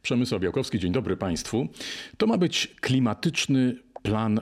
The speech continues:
remontowy dla Polski. To oczywiście w takich potocznych słowach, formalnie natomiast to ustawa przygotowana przez zespół polskich prawników i specjalistów od ochrony środowiska. Ustawa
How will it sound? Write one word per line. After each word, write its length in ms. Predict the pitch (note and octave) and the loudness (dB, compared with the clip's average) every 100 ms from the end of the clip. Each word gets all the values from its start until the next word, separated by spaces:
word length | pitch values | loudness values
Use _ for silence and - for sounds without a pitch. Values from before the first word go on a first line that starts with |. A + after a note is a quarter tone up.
| - | 0
remontowy 840 | G2 F2 F2 G2 F2 E2+ E2+ E2+ - | 0 0 0 0 0 0 0 0 -2
dla 200 | F2+ F2 | -4 -4
Polski. 400 | D#2 - - - | -4 -6 -6 -2
To 120 | - | 0
oczywiście 460 | A#3+ G3+ F#3 - D#3+ D3+ C#3+ | 2 2 2 2 2 2 0
w 40 | |
takich 240 | C3+ B2 B2 | -2 -4 -2
potocznych 520 | D3 - C#3 - F2 | -2 -2 -4 -2 -2
słowach, 340 | - E3 D#3+ - | -2 -2 -4 -6
formalnie 680 | - E2+ F2+ B2+ F3 B2+ F2 | -6 -2 0 2 4 4 2
natomiast 680 | E2 - C2+ G#2 B2+ - | 0 -2 -2 -2 -2 -4
to 220 | - G2 | -2 0
ustawa 480 | G#2 A2 - G#2+ G2 | -2 -4 -6 -4 -4
przygotowana 500 | - D#2+ D#2+ F2 F2+ | -4 -6 -4 -2 -2
przez 460 | D#2+ G#2+ D2+ - - | -2 -2 -2 -4 -6
zespół 420 | G#2+ A2 G2+ - | -4 -4 -2 -4
polskich 540 | - A2 G2+ - G#2+ - | -2 -2 -2 -6 -6 -8
prawników 800 | - D#2 D#2+ G2 B2+ C3+ - - | -6 -6 0 -2 0 -2 -2 -6
i 100 | D3 | -4
specjalistów 840 | - - - C#2+ G2+ - E2+ - - | -2 -4 -2 -2 -2 -2 -4 -4 -6
od 300 | F#2 F2+ - | -4 -6 -8
ochrony 640 | - - - E2+ E2+ E2 E2 - | -8 -4 -2 0 0 -2 -4 -8
środowiska. 840 | - F2 D#2+ E2+ F2+ E2 - - - | -6 -4 -2 0 0 -2 -6 -10 -2
Ustawa 720 | A3+ A3+ F#2 A2 C3+ D#3+ G#3 | 0 0 -2 -2 -2 -2 -2